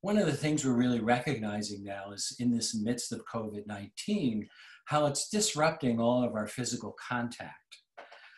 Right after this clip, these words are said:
So that's important because we really know in this work that gentle, kind of caring,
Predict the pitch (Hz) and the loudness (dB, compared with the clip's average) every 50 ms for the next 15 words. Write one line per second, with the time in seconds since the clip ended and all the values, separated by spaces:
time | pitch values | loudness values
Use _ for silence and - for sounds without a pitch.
0 | - _ - - - 156 147 147 143 147 - 139 131 196 202 202 208 - 208 185 | -20 _ -4 -2 2 2 2 2 2 -2 -8 -8 -4 -2 0 0 0 0 0 -2
1 | 165 - - 175 160 160 123 120 113 120 117 113 - - - 131 127 123 120 117 | -2 -2 0 0 2 2 2 0 0 -2 -2 -4 -4 -2 0 2 2 2 0 -2
2 | 113 120 123 139 170 190 196 196 180 156 156 156 156 139 135 123 117 120 120 123 | -2 -4 -4 -4 -4 -4 -4 -4 -2 0 0 2 2 4 4 6 6 6 6 6
3 | 131 131 127 117 107 107 104 104 104 - - - 123 135 131 127 117 - - - | 6 4 4 4 2 0 0 0 0 -2 -2 -2 -2 0 2 0 0 -2 -4 -8
4 | 104 101 98 95 - _ _ - - - - - _ _ - 120 - 147 151 160 | -8 -8 -8 -10 -12 _ _ -20 -20 -20 -20 -20 _ _ -10 -4 0 2 2 2
5 | 165 160 - 160 151 143 135 135 - - - 135 127 120 117 113 107 - - 104 | 2 0 0 0 2 2 2 0 -2 -4 -2 0 0 0 0 -2 -4 -6 -10 -12
6 | 104 - _ _ _ _ _ - - - - 147 147 151 147 147 135 131 123 120 | -16 -16 _ _ _ _ _ -18 -10 -4 0 2 2 2 4 4 4 4 6 4
7 | 117 117 110 - | 4 2 0 -4